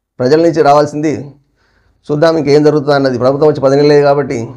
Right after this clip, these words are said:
ఇంకా ముంగట చాలా సమయం ఉంది, ఇంకో నాలుగు సంవత్సరాలు ఉంది. అప్పటి వరకు ఏం చేయాలన్నది వాళ్ళు కూడా ఆలోచన చేసుకుంటారు కాబట్టి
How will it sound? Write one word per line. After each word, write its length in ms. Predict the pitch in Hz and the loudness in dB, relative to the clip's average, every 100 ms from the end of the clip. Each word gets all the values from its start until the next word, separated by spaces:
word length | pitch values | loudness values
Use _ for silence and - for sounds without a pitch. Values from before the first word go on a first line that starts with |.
| - - | -16 -10
ఇంకా 220 | 123 139 | -2 -2
ముంగట 340 | 131 139 123 | 0 -2 0
చాలా 480 | 135 139 123 120 143 - | 0 2 2 -2 -10 -6
సమయం 280 | 123 139 139 | -2 0 -2
ఉంది, 260 | 135 131 160 - _ - - - - - - - | -2 -6 -8 -20 _ -20 -20 -20 -20 -20 -20 -20
ఇంకో 160 | 135 127 | -8 -4
నాలుగు 180 | 120 120 | -2 0
సంవత్సరాలు 400 | 123 123 147 143 | -2 0 0 0
ఉంది. 340 | 135 139 139 - _ _ _ _ _ - | -4 -6 -10 -16 _ _ _ _ _ -14
అప్పటి 200 | 113 139 | -4 0
వరకు 160 | 143 131 | 0 0
ఏం 160 | 139 | 0
చేయాలన్నది 320 | 143 139 139 | 2 0 0
వాళ్ళు 220 | 127 127 135 | 0 0 2
కూడా 140 | 131 | 2
ఆలోచన 320 | 120 135 123 | 2 0 -2
చేసుకుంటారు 420 | 127 123 135 127 | -6 -4 -6 -4
కాబట్టి 500 | 127 127 123 147 98 | 0 0 -2 -6 -8